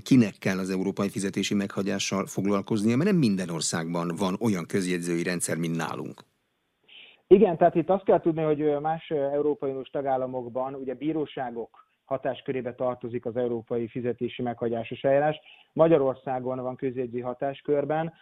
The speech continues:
Speaker 2: de teljesen le van szabályozva, hogy még bírósághoz kell fordulni. Ö, ez is megint ugye az interneten, európai igazságügyi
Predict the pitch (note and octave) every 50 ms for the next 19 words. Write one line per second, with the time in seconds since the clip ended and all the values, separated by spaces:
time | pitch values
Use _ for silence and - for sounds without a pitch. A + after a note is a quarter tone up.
0 | _ - E3+ D3+ C3 C#3+ C#3 C3 - D#3+ D3+ D3 C3+ - - C#3+ C3 C3 C3 C3+
1 | C#3 C3+ C3 C3 B2+ A#2+ - - C3 A#2+ C3 B2+ B2+ A#2 C3 B2+ C#3+ C#3 C3+ A#2+
2 | D3+ D#3 C#3 C#3 C3 - - C3 A#2 - - A#2 - - - B2 A#2 - - B2+
3 | A#2+ A2+ G#2+ B2+ B2+ B2+ B2+ C3 C#3+ E3+ F3 - _ - - - _ - C3+ C3+
4 | C3+ C#3 D3 D3+ C#3 C#3+ C3 - D3 C#3 B2+ C3 C3+ B2+ - C#3 B2+ C3 B2+ A#2
5 | C#3 C#3+ C3+ - C#3+ C3 B2+ B2+ B2+ B2 - C3+ B2+ C3 C3+ C3 B2+ C3 B2+ B2
6 | - C3 B2 B2 B2+ A#2+ B2+ A#2+ - - A#2+ B2 B2 A#2 B2 B2 A2+